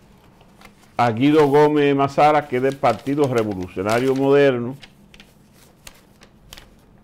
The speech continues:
al expresidente doctor Leonel Fernández, que es presidente de la Fuerza del Pueblo, y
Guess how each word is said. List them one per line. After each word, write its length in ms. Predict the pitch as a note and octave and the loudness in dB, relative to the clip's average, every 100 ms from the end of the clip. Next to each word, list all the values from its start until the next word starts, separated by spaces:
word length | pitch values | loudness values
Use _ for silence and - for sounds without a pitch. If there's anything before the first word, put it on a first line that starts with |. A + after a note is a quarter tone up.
| _ _ _ _ - | _ _ _ _ 0
al 200 | A#2 C3+ | 2 4
expresidente 1120 | D3 - C#3 C3+ A#2+ B2+ C3+ C3 C3+ A2 D2 _ _ _ - | 2 0 -2 -2 -2 -2 -4 -4 -2 -2 -4 _ _ _ -6
doctor 520 | B2 A2+ - C3+ C3+ | -4 -4 0 2 2
Leonel 420 | C3 A#2+ B2 B2+ | 0 0 -2 -4
Fernández, 720 | - B2+ C#3 C#3 C3+ A#2 A2 | -2 -2 0 -2 -4 -6 -10
que 300 | - G#2+ A#2+ | -4 -2 0
es 80 | A#2+ | -2
presidente 1000 | C3 B2+ A#2+ B2 A#2 B2+ B2 - A#2 - - _ _ _ | -4 -4 -4 -6 -4 -4 -6 -6 -6 -6 -14 _ _ _
de 180 | A#2+ A#2 | -6 -2
la 100 | G#2 | -2
Fuerza 420 | - A#2+ B2 B2+ | -2 -6 -4 -4
del 140 | B2+ A2+ | -4 -6
Pueblo, 480 | - A2+ G2+ F#2 - - - _ _ _ - _ - - _ - - | -4 -4 -2 -6 -14 -20 -20 _ _ _ -20 _ -20 -20 _ -20 -10
y 460 | E3 F#3 F3 D3+ | -6 -4 -2 -4